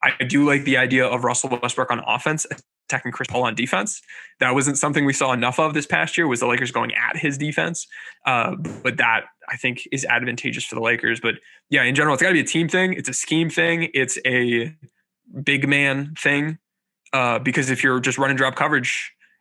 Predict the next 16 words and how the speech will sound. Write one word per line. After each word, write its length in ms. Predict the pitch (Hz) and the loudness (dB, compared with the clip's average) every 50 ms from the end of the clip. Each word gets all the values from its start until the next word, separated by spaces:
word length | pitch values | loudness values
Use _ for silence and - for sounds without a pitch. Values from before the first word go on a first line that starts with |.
| _ | _
you 460 | - 131 127 127 127 131 131 131 131 127 | -8 -6 -2 0 2 4 4 4 4 4
are 80 | 123 | 4
just 160 | 120 120 - | 2 0 0
hoping 320 | - 139 131 117 135 131 123 | 0 0 0 2 2 0 2
that 140 | 120 113 113 | 2 2 2
they're 180 | 123 123 120 | 2 2 2
not 280 | 120 120 120 120 - - | 2 2 0 0 -2 -2
hitting 300 | 117 139 127 117 117 117 | -2 -2 0 0 0 0
their 140 | 113 120 - | -2 -2 -2
pull-ups, 560 | - - 110 - - - - - - - - _ | -4 -6 -6 -8 -8 -8 -8 -8 -8 -10 -12 _
whether 240 | - 127 123 123 120 | -6 -2 0 0 0
it 80 | 123 127 | 0 0
be 100 | 120 117 | -4 -6
threes 300 | - - 131 127 120 113 | -4 -2 -2 -2 -2 -2
or 60 | 117 | -4
twos. 420 | - - - - - - - - | -6 -6 -8 -8 -10 -12 -14 -14